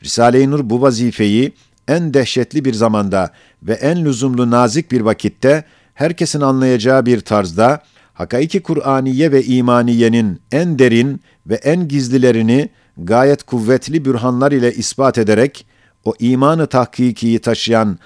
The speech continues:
halis ve sadık şakirtleri dahi bulundukları kasaba ve kariye ve şehirlerde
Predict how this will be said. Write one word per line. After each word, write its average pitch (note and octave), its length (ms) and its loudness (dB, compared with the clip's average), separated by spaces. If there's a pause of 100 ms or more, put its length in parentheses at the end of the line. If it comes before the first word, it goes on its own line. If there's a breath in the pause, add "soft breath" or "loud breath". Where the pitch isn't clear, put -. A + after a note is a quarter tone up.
halis A#2+ 520 -2
ve C#3+ 80 0
sadık B2+ 420 -2
şakirtleri B2 760 -2
dahi B2 340 0 (500 soft breath)
bulundukları A#2 720 -4
kasaba C#3+ 480 0
ve A2+ 180 0
kariye D3 420 0
ve C3+ 100 4
şehirlerde G#2+ 760 0